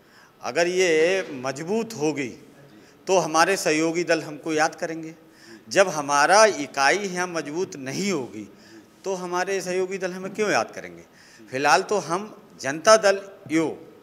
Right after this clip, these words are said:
दो हज़ार सत्ताईस को लेके पचास सीटों की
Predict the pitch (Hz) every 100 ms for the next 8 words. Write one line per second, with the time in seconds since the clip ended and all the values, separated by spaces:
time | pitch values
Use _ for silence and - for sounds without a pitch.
0 | - - _ - 175 170 185 185 165 -
1 | 160 190 190 - 143 123 117 101 - -
2 | - - - 135 - 196 208 - 165 160
3 | 151 131 120